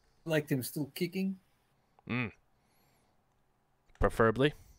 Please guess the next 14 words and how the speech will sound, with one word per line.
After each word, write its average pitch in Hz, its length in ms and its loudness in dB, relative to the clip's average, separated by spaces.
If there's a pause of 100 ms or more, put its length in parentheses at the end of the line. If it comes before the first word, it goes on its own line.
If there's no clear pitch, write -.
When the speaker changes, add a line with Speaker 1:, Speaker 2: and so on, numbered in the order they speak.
(200)
Speaker 2:
but 95 140 -4
doesn't 95 260 0
have 92 200 -6
to 113 80 -12
be. 135 200 -4 (220)
Speaker 1:
You 135 60 -6
have 131 100 -6
a 139 160 -8 (720)
particular 180 480 0
flavor 165 480 -2
that 165 240 -4
you 180 80 -2
prefer? 185 480 -2 (1120)
Speaker 2:
Mm. - 440 -14